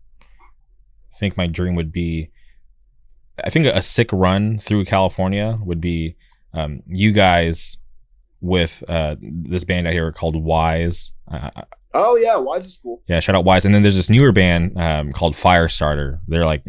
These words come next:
Speaker 1: my new
Speaker 2: Ah,
Speaker 1: obsession.
Speaker 2: yes, yes, yes. I've
Speaker 1: Uh,
Speaker 2: heard of them.
Speaker 1: yeah, so I, I, I think if those three bands did, like, a California thing or, like, a, like, and I always, uh, look back to when, um, uh, there was that, uh,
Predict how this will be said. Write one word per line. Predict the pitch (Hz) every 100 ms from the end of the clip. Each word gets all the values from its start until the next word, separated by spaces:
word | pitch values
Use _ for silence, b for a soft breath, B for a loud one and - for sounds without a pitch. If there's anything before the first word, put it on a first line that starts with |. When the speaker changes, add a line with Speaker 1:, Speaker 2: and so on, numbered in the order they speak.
| 62
Speaker 1:
my | 82 82
new | 82
Speaker 2:
Ah, | 78
Speaker 1:
obsession. | 82 76 78 76
Speaker 2:
yes, | 73 -
yes, | - -
yes. | - - _ _ 85 80
I've |
Speaker 1:
Uh, | 76
Speaker 2:
heard | 71
of | -
them. | 85 - - -
Speaker 1:
yeah, | 87
so | 78 78
I, | 80
I, | 80 80
I | 90
think | 92 - 69 -
if | 85
those | 80 92
three | - 90
bands | 90 87 85
did, | 90 80 78
like, | 80 78
a |
California | 87 82 82 85 85
thing | - 92
or, | 85
like, | 78
a, | 85 - 90 90
like, | 107 95 B B
and | 135 -
I | 156
always, | 190 113 -
uh, | 98 95 87
look | 104 98
back | 101 92 -
to | 95
when, | 82 90 85 76
um, | 82 78 b b b 76
uh, | 87 71 87
there | 90
was | 82
that, | 82 78
uh, | 78